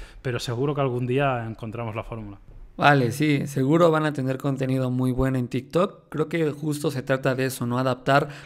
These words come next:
Speaker 2: lo que ya tienes en un medio, pasarlo a otras plataformas como esta, que están teniendo un crecimiento bastante interesante.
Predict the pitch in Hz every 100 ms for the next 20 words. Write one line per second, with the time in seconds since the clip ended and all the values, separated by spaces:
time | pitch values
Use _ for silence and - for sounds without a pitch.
0 | - 143 139 127 139 143 143 156 165 147
1 | 147 147 139 131 143 151 147 135 147 147
2 | - - 123 - 135 143 135 123 131 135
3 | 139 143 120 120 113 127 131 135 131 -
4 | 123 131 147 147 147 147 - - 139 -
5 | 139 139 139 139 143 143 139 135 139 135
6 | 143 151 147 147 135 127 - 127 123 123
7 | 120 - 123 120 113 110 127 117 - -